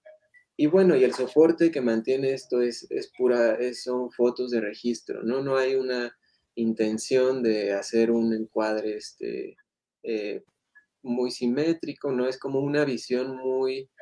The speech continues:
muy, muy parecida a la humana, la forma en cómo vemos, ¿no? A este ángulo de treinta y cinco grados que vemos, ¿no? Y luego hay otro,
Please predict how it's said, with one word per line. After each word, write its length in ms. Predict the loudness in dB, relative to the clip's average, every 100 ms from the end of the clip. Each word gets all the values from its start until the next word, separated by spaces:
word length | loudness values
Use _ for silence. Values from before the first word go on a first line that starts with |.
| -20 -20 _
muy, 680 | -10 -6 -2 0 -2 -4 -6 _
muy 680 | -16 -14 -12 -12 -6 -4 2
parecida 640 | 2 2 -2 -4 0 0
a 40 | 0
la 120 | -2
humana, 420 | 0 -2 -2 -4
la 200 | -8 -12 -4
forma 380 | -4 -2 -4
en 100 | -6
cómo 300 | -4 -2 0
vemos, 400 | 0 0 0 -4
¿no? 220 | -4 -4 -4
A 240 | -4 -2
este 440 | -2 -2 -4 -4 _ _ _ -6
ángulo 540 | -4 0 2 2 2
de 680 | 0 -2 -8 -8 -12 -14 -16 _ _ -8
treinta 680 | -2 0 0 0 2 2 2
y 160 | -2
cinco 380 | -6 -8 -4 -2
grados 400 | 2 2 2 -2
que 160 | -8 -4
vemos, 460 | -6 -6 -16 _
¿no? 340 | -10 -6 -6 -8 _ _ _ _ -8 -8 _ _ _ _ _ _ _ _ _ _ _ -20 -20 _ -20 -16 -16 _ _ _ _ _ _ _ _ _ _ _ -18 -18 -18 _ _
Y 120 | 0
luego 220 | 4 6
hay 140 | 6 6
otro, 500 | 4 4 0 0